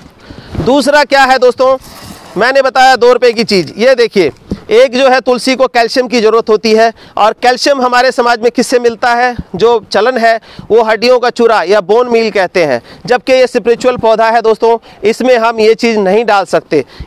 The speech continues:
ये देखिए, आपके आस पड़ोस में ये दो रुपये की चीज़ उठाइए, ये है stone dust। ये stone का powder, पत्थर का powder होता है, white पत्थर का, इस तरह का। देख लें, ध्यान से देख लें आप। और इसको आपने क्या करना है, दो मुट्ठी जो है छः महीने में इसमें डालना है।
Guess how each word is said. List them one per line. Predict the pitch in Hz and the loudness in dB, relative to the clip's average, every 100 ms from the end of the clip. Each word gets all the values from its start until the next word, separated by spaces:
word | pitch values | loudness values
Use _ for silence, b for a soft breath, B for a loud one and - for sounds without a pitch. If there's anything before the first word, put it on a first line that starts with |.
| 196 | 0
ये | 254 | 2
देखिए, | 247 226 208 170 127 | 2 0 0 0 -2
आपके | - 233 254 - 240 | 0 2 2 0 0
आस | 220 233 233 | 2 2 0
पड़ोस | 240 226 214 | 0 0 0
में | 220 | 0
ये | 226 196 | 0 0
दो | 156 247 | 0 0
रुपये | 240 214 | 0 -2
की | 208 | 0
चीज़ | 180 185 | -2 0
उठाइए, | 175 180 180 208 240 - B B | 0 -2 -2 0 0 -2 B B
ये | 185 226 262 | -2 2 2
है | 240 269 | 2 0
stone | - - 233 240 | -2 -2 0 0
dust। | 202 170 - 117 - - _ _ | 0 -2 -4 -16 -18 -20 _ _
ये | 180 247 | 0 0
stone | - 240 240 | 0 0 0
का | 240 226 | -2 0
powder, | 214 214 247 | 0 0 -2
पत्थर | 208 - 226 | -4 -4 -4
का | 226 | -2
powder | - 180 190 | -2 -2 0
होता | 202 196 214 | -2 -2 -2
है, | 208 240 - B B 190 | -2 -2 -4 B B -2
white | 214 | -2
पत्थर | - 208 214 202 | -2 -4 -2 -2
का, | 226 233 214 | 0 -2 -2
इस | 208 - | -4 -2
तरह | 226 220 | 0 0
का। | 208 | -2
देख | 185 233 | -4 -4
लें, | 233 220 | -2 -2
ध्यान | 190 226 240 | 0 -2 0
से | 226 | -2
देख | 202 208 | 0 0
लें | 208 196 | 2 2
आप। | 165 - _ B B B | 0 -2 _ B B B
और | 202 240 240 | 2 2 0
इसको | 226 - | -2 0
आपने | 269 233 220 233 | 2 2 2 -2
क्या | 226 208 | 0 -2
करना | 220 208 214 | -2 0 0
है, | 202 196 | 0 0
दो | 196 240 | 0 0
मुट्ठी | 214 - 214 | -2 -2 -2
जो | 202 | 2
है | 208 | 2
छः | - 208 220 | 0 0 0
महीने | 202 196 202 | 0 0 0
में | 196 | 0
इसमें | 185 196 190 | 0 0 0
डालना | 175 180 190 185 | 0 -2 -2 -2
है। | 220 | -2